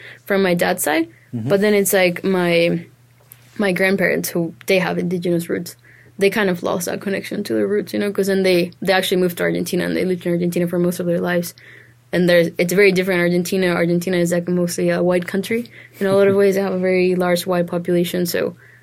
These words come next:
Speaker 1: I think 'cause they didn't wanna, like, deal with too much, like, racism and do too many things, they kind of, like, got disconnected
Speaker 2: Mm-hmm.
Speaker 1: from the roots. And then my family doesn't have it anymore, you know, and it's, like, it is pretty sad. But I think that's one characteristic thing of Bolivia.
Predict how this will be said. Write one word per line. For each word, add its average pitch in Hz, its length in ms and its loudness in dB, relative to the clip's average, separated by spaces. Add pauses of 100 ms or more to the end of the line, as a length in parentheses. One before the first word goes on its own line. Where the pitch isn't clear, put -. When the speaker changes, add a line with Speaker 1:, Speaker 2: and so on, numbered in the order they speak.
(140)
Speaker 1:
I 185 120 0
think 190 180 0
'cause 180 160 0
they 180 160 2
didn't 175 340 2
wanna, 165 340 0
like, 131 280 -4 (340)
deal 196 160 4
with 180 160 2
too 180 120 0
much, 175 160 -2
like, 175 100 -4
racism 185 580 2
and 175 140 2
do 180 140 -2
too - 200 -4
many 175 160 2
things, 175 220 0
they - 100 0
kind 180 200 -6
of, - 60 -6
like, - 280 -6 (600)
got 180 200 2
disconnected 170 560 -2
Speaker 2:
Mm-hmm. 175 100 -6
Speaker 1:
from 180 120 0
the 170 100 2
roots. 190 240 2
And 175 140 2
then 175 120 2
my 175 120 0
family 175 260 0
doesn't 170 220 -2
have 247 220 -4
it 233 60 2
anymore, - 380 -4 (200)
you 202 100 -4
know, 202 100 -2
and 196 120 -2
it's, 202 180 -8
like, 202 280 -4 (1080)
it 202 40 -8
is 190 120 -6
pretty 175 220 -2
sad. - 260 -4
But - 100 -2
I 180 80 -2
think 180 220 -2
that's - 320 -4 (260)
one 175 480 0 (140)
characteristic 180 640 -4
thing - 400 -6
of 190 260 -2
Bolivia. - 440 -6